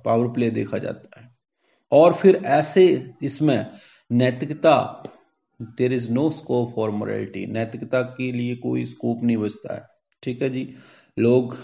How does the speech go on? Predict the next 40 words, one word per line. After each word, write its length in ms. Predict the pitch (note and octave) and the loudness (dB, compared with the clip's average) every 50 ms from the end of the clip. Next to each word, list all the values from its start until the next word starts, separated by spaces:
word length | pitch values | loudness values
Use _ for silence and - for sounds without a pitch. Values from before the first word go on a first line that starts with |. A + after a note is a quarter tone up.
| - - | -12 -6
नैतिकता 480 | G#2+ A2+ A#2 A#2 - - - - C#3 C3 | -2 0 0 0 -2 -6 0 2 2 2
से 120 | A#2 A#2+ | 2 2
हटके 440 | A2+ G#2 A#2+ A#2+ A#2 A#2+ - - C#3+ | -2 -2 -2 -4 -6 -6 -2 0 0
जो 140 | C3 B2+ A#2+ | 2 2 0
है 100 | A#2+ A#2+ | 0 -2
कार्य 280 | A#2 A#2+ A2+ A#2 A#2 A2+ | -2 0 0 0 0 0
करना 320 | A2+ G#2+ G#2 G#2 G#2+ G#2+ | -2 -4 -4 -4 -4 -6
शुरू 560 | G#2+ - - G#2+ G#2+ A#2 C3+ F3+ A3+ C#4+ C#4 - - - - _ _ _ _ | -6 -6 -6 -4 -2 0 0 2 2 0 -2 -4 -10 -18 -20 _ _ _ _
कर 100 | A2+ G2+ | -4 -4
देते 360 | F#2+ F#2+ G2 F#2 - - F#2+ | -2 -2 -2 -4 -4 -6 -10
हैं। 400 | G2+ A#2 - - - - - _ _ _ _ _ _ - | -12 -12 -14 -16 -18 -20 -20 _ _ _ _ _ _ -12
तो 80 | A#2+ | -8
ये 160 | G#2 G2+ G2+ | -6 -6 -4
भी 100 | G#2+ A#2 | -4 -4
सही 240 | A#2 - C3 C3 C#3 | -4 -2 -2 -2 -2
पॉइंट 360 | C3+ C#3 C#3 C#3 C#3+ C#3 - | -2 -2 -2 -2 -2 -2 -4
है। 220 | C3 C#3 D3+ D#3+ - _ _ _ _ _ _ _ - | -6 -8 -8 -10 -12 _ _ _ _ _ _ _ 4
थर्ड 240 | D3 D#3 F#3 F#3+ F3+ | 4 6 6 4 2
पॉइंट 300 | G3+ F#3 F#3+ G3 F#3+ - | 2 4 4 2 2 2
कह 140 | F#3 F3+ F3+ | 2 2 4
रहा 180 | F3+ F#3 F#3 | 4 4 4
है 420 | F#3 F#3 F#3+ F#3+ G3+ F#3+ - - - _ _ _ | 6 4 4 2 0 -4 -8 -16 -20 _ _ _
कि 120 | C#3+ C#3 | 0 2
many 300 | C#3 C#3+ D#3 F#3 G3+ A3 | 2 4 4 4 4 2
people 380 | G3+ G3+ G3 F#3+ G3 - G3 F#3 | 2 2 0 -2 2 4 4 4
have 300 | E3 B2+ C#3+ C#3 D3 C#3+ - - | 4 4 2 0 0 0 0 0
to 120 | E3 E3 | 0 0
be 80 | E3 E3+ D#3 - | -2 -4 -4 -2
consulted 540 | D#3 C#3+ C#3 - - D3 D3 D3 D3 - E3 D3+ | 0 0 0 0 -2 -2 -2 -2 -4 -4 -2 0
in 80 | D3+ D3+ | 0 2
a 160 | D3 C#3 B2 | 0 0 0
democracy 680 | B2 B2 B2 B2 A#2+ A#2+ C3 C3 B2+ B2+ - C#3+ C#3 | 0 0 0 0 -2 -2 -4 -4 -4 -2 -4 -4 -2
that 220 | B2 A#2+ A#2 A#2 A#2 - - - | -2 -2 -4 -4 -6 -10 -10 -10
it 200 | B2 A#2+ A#2+ - G#2+ G#2+ | -10 -8 -8 -8 -6 -4
leads 380 | G#2+ A2 A#2 A#2 A#2 - - C3 | -2 -2 -2 -2 -4 -4 -6 -6
to 140 | B2+ C3 | -2 2
delays। 420 | D3+ D#3+ D#3 A#2 G#2 - - - - - _ _ _ _ _ _ _ _ _ - _ _ - - _ - | 2 2 2 2 0 -2 -8 -12 -16 -18 _ _ _ _ _ _ _ _ _ -20 _ _ -20 -20 _ 0
डेमोक्रेसी 600 | C#3 D3 E3+ G3+ G3 G3+ G#3 G#3+ G#3 - - A#3 | 2 2 2 2 2 2 2 2 2 2 0 -4
के 120 | A#3 - G#3+ | -2 0 0
अंदर 340 | F#3+ E3+ D#3 D#3 F3 G3 | 0 0 0 0 -2 -2